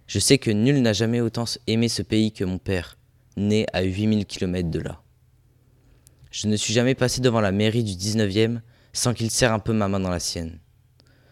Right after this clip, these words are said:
Son menton désignait les lettres sur le fronton de l'édifice. Tu sais ce que ça veut dire,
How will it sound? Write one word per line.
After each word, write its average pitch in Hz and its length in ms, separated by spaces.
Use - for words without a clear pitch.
Son - 200
menton 113 320
désignait 107 440
les 98 120
lettres 104 320
sur - 160
le 95 80
fronton 101 380
de 92 100
l'édifice. 85 640
Tu - 80
sais 120 140
ce - 60
que 113 100
ça 110 160
veut 107 100
dire, 117 360